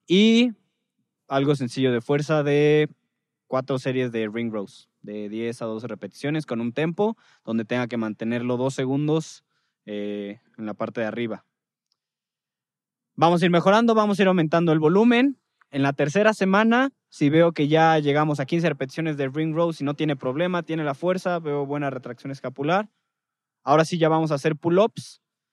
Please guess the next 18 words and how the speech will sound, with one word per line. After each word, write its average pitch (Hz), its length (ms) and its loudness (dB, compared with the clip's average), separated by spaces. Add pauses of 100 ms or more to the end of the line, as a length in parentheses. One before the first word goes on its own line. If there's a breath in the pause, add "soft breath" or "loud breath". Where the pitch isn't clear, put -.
(260)
Y 139 100 -6
digamos 175 320 2
que 175 80 2
ya 170 80 4
puedo 170 140 2
hacer 165 280 0
un 214 340 2 (160)
pull-up 202 380 2 (180)
y 135 80 -10
que 123 100 -6
la 147 100 0
hace 156 180 -4
súper 165 400 0
bien, 120 260 -2 (100)
pero 135 140 -6
solo 170 180 4
hace 165 140 2
una. 151 300 2